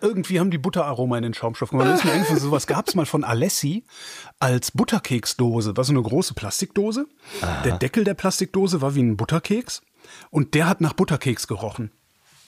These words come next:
Speaker 2: Ach was.
Speaker 1: Mhm. Aber ja, das, das fand ich eigentlich am irritierendsten, die Fake-Butter. Naja, und das Wetter.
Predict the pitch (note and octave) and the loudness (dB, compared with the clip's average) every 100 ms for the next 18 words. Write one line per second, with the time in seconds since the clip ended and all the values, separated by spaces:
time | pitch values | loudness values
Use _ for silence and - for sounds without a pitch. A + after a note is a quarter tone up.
0 | - E2+ - D#2 - - C3 C#3+ G3 _ | -10 -10 -8 -10 -12 -8 -2 -2 -2 _
1 | _ _ _ _ _ _ C#3 C3+ C#3 A#2 | _ _ _ _ _ _ 0 2 2 2
2 | A#2 - D#3+ C#3+ F#3+ F#3 E3+ D#3 D#3 D#3 | 0 -2 -2 0 2 2 2 2 0 0
3 | C#3 C3+ C#3+ G#2 A2+ A#2+ C3+ C3 - - | -2 0 -2 0 -2 -2 -2 -4 -6 -6
4 | A#2 A#2 B2+ C#3 C#3 A#2+ A#2+ - G2+ | -2 2 2 4 2 0 0 0 -2